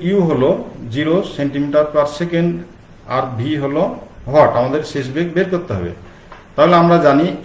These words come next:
এফ equal to, আমরা জানি এফ equal to এম এ, তাহলে এ equal to এফ by এম। তাহলে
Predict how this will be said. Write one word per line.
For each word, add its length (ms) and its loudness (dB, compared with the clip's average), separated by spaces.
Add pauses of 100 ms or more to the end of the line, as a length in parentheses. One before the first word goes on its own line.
(100)
এফ 100 0 (100)
equal 280 -2 (100)
to, 100 0 (920)
আমরা 240 4
জানি 160 2 (120)
এফ 160 -4
equal 260 -4
to 40 -2 (100)
এম 180 4
এ, 100 -2
তাহলে 180 -2 (140)
এ 20 6 (120)
equal 280 -2
to 140 -2
এফ 160 -4
by 120 6 (260)
এম। 100 2 (760)
তাহলে 180 -8